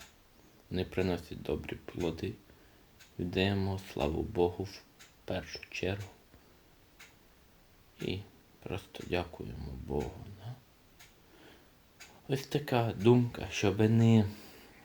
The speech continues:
не десь конічний результат нам цікавий. Результат, плод,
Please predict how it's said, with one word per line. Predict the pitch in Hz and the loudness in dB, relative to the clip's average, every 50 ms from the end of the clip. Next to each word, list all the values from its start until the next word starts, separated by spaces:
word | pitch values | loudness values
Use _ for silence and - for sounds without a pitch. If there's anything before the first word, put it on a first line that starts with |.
| - - - - - _ _ _ _ - _ _ _ _ - - - - - - - - - - - - - - - - - - _ - - _ - | -20 -20 -20 -20 -20 _ _ _ _ -20 _ _ _ _ -20 -20 -20 -20 -20 -20 -20 -20 -20 -20 -20 -20 -20 -20 -20 -20 -20 -20 _ -20 -16 _ -4
не | 98 98 101 95 95 95 92 90 | -2 0 2 2 4 2 2 0
десь | 85 85 98 101 98 - - - - - - - - - - - - - - - _ _ _ _ _ - - _ _ _ _ - - _ _ _ _ - - - _ _ _ - - - - _ _ - - - - | 0 -2 -2 -2 -2 -4 -8 -18 -20 -20 -20 -20 -20 -20 -20 -20 -20 -20 -20 -20 _ _ _ _ _ -20 -20 _ _ _ _ -20 -20 _ _ _ _ -20 -20 -20 _ _ _ -20 -20 -20 -20 _ _ -20 -20 -12 -4
конічний | - 104 101 107 104 - - - - 82 85 | 2 4 4 4 4 2 0 -4 -4 -4 -4
результат | 71 92 90 - 87 76 78 - - - - - - - | -4 -4 -4 -4 -4 -4 -6 -6 -10 -12 -12 -12 -14 -14
нам | - 76 76 73 - | -12 -12 -12 -12 -14
цікавий. | - - - - - - - - - - - - - - - - - - - - - _ _ - | -16 -18 -18 -16 -16 -16 -16 -18 -20 -20 -20 -20 -20 -20 -20 -20 -20 -20 -20 -20 -20 _ _ -12
Результат, | - 101 98 98 95 90 82 - - 82 82 82 78 - - - - _ _ - - - _ _ _ _ _ _ _ _ - - - - | -8 -8 -6 -4 -4 -6 -6 -6 -6 -4 -4 -4 -4 -8 -14 -20 -20 _ _ -20 -20 -20 _ _ _ _ _ _ _ _ -20 -20 -8 -2
плод, | - 92 101 101 95 92 82 - - - | 2 4 6 6 6 4 2 0 -8 -16